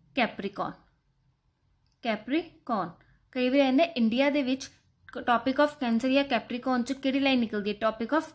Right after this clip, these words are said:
cancer ਦੀ ਲਾਈਨ ਨਿਕਲਦੀ ਹੈ। ਠੀਕ ਹੈ, Tropic of Cancer ਤੋਂ ਉੱਤੇ ਕੀ ਹੈ ਆਪਣਾ? ਆਰਕਟਿਕ ਰੀਜਨ। ਕਿਹੜਾ ਰੀਜਨ ਆ ਆਪਣਾ? ਆਰਕਟਿਕ। ਤੇ ਕੈਪਰੀਕੌਨ ਤੋਂ ਨੀਚੇ ਕਿਹੜਾ ਵਾ? ਅੰਟਾਰਕਟਿਕਾ। ਅੰ-,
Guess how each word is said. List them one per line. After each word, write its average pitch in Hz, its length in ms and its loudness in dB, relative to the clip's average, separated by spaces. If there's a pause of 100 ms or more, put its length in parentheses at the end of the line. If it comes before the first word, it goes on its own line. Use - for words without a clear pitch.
cancer 220 340 0
ਦੀ 262 120 4
ਲਾਈਨ 247 240 2 (920)
ਨਿਕਲਦੀ 185 460 0
ਹੈ। 101 120 -10 (420)
ਠੀਕ 277 180 -4
ਹੈ, 320 40 4
Tropic 262 580 -2
of 277 40 0
Cancer 269 380 2
ਤੋਂ 277 120 0
ਉੱਤੇ 277 220 -2
ਕੀ 285 120 0
ਹੈ 285 40 4
ਆਪਣਾ? 277 260 2 (120)
ਆਰਕਟਿਕ - 380 -2
ਰੀਜਨ। 277 300 0 (520)
ਕਿਹੜਾ 240 280 2
ਰੀਜਨ 262 300 2
ਆ 269 60 6
ਆਪਣਾ? 269 280 0 (1300)
ਆਰਕਟਿਕ। 226 460 -4 (540)
ਤੇ 247 60 -12
ਕੈਪਰੀਕੌਨ 226 640 -2
ਤੋਂ 277 140 2
ਨੀਚੇ 269 280 4
ਕਿਹੜਾ 269 260 0
ਵਾ? 320 100 0 (600)
ਅੰਟਾਰਕਟਿਕਾ। 214 640 0 (1500)
ਅੰ-, 269 180 2